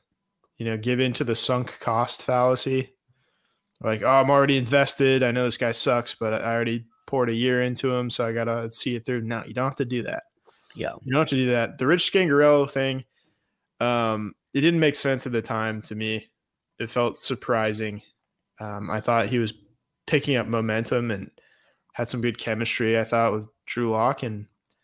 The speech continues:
Speaker 1: obviously, like, if they had replaced him with someone better, then, um, you know, it'd be one thing, but they got rid of a young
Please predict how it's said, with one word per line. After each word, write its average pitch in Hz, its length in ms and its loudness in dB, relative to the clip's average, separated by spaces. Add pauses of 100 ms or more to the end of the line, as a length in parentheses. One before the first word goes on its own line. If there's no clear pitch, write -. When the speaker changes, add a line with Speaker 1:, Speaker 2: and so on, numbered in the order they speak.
(400)
Speaker 1:
obviously, 185 420 6
like, 180 200 4
if 175 80 -2
they 180 100 4
had 156 120 4
replaced 156 420 2
him 175 80 2
with 147 120 2
someone 156 360 0
better, 156 400 4
then, 123 400 -2
um, 120 480 -2 (560)
you 123 100 -4
know, 123 240 -2 (220)
it'd 107 180 -12
be 131 100 0
one 139 260 2
thing, 151 300 0
but 117 220 0
they 113 340 2
got 120 180 4
rid 131 140 4
of 123 100 0
a 123 60 2
young 120 460 0